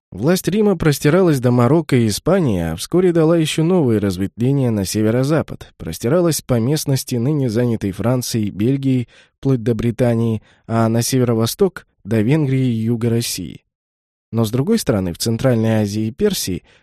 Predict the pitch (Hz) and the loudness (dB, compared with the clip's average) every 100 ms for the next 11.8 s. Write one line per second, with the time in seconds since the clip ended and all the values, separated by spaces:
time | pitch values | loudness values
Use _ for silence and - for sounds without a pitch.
0 | - 135 202 208 180 151 110 143 - 160 | -6 -2 2 2 2 0 2 0 0 0
1 | 156 151 156 170 120 80 - 113 107 110 | 2 2 2 2 0 -2 -6 -6 -4 -4
2 | 117 - 101 120 143 131 104 101 95 - | -6 -6 -6 0 0 0 -2 -4 -4 -4
3 | 123 131 123 123 147 151 127 104 - 98 | -4 -2 -4 0 0 2 0 -4 -8 -8
4 | 101 104 135 113 113 110 104 98 - 98 | -4 0 0 0 -4 -4 -4 -6 -4 -4
5 | 120 - 90 - - _ _ _ _ _ | -6 -4 -6 -8 -18 _ _ _ _ _
6 | - 123 208 185 165 160 123 123 123 139 | 0 2 4 4 2 2 0 -2 0 0
7 | 196 - 104 - 104 110 196 196 156 135 | -2 -2 -6 -4 -4 0 2 2 0 0
8 | 151 143 - 185 175 139 156 156 143 - | 0 0 0 0 2 2 2 0 0 0
9 | 131 156 165 147 - 143 151 139 131 117 | 2 2 2 -2 -2 2 2 2 0 0
10 | 117 113 131 143 120 - 113 110 107 101 | 0 2 2 0 -2 -4 -2 0 0 0
11 | 131 151 - 104 95 143 175 156 | -2 -4 -4 -4 -2 0 0 -2